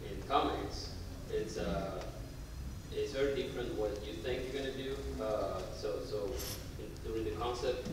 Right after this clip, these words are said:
the ideation phase, in the beginning of the comic, uh, the character looks a certain way, and after you do a hundred pages of it,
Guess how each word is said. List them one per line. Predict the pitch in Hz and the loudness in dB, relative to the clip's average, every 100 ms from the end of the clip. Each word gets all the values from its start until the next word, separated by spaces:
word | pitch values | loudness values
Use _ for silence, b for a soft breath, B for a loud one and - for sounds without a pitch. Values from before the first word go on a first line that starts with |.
| - | 0
the | 107 113 | 2 2
ideation | 120 117 113 113 - | 2 0 -2 -4 2
phase, | 113 110 113 113 - 98 | 4 4 2 -2 -4 -4
in | 101 | -4
the | - | -2
beginning | 107 110 - - - | 0 0 0 -2 -2
of | - | -2
the | - | -2
comic, | - - - - - - - - - - | 0 0 0 -2 -4 -4 -6 -8 -6 -4
uh, | - - - - | -2 -2 -2 -2
the | - | 0
character | 110 110 113 110 | 0 2 2 2
looks | 110 - | 0 0
a | |
certain | 110 110 110 110 | -2 -2 0 2
way, | 110 107 110 | 2 2 0
and | - | -2
after | 113 - | -2 0
you | 107 107 | 0 4
do | 107 | 6
a | 104 | 6
hundred | 107 104 107 | 4 4 4
pages | 107 107 95 | 4 2 -2
of | |
it, | 92 | -4